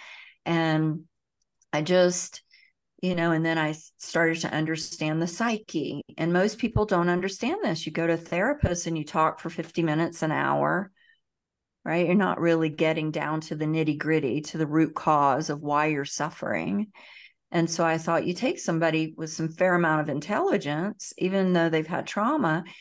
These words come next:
you can teach them essential tools and skills that if they do with practice and, you know, discipline,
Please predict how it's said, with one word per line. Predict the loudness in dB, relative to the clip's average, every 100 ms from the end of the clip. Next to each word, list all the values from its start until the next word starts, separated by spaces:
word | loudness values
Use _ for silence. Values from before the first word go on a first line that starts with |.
| -14 -2
you | -2
can | 0 -2 -2
teach | 0 2 2 -2 -4
them | -2 0 0 0 -4 -10 -20 _ 0
essential | 0 2 2 4 4 2 0
tools | 0 0 4 6 4 2
and | -4
skills | -4 -2 2 4 4 2
that | 0 -2
if | -2
they | 0 0
do | 0 0 2
with | 2 -2 -4
practice | -2 -2 -4 -6 -4 -4 -6 -14 _ _ _ _ _ _
and, | 2 4 2 0
you | -2 -2
know, | -2 -2
discipline, | 2 2 2 0 0 -4 -2 -2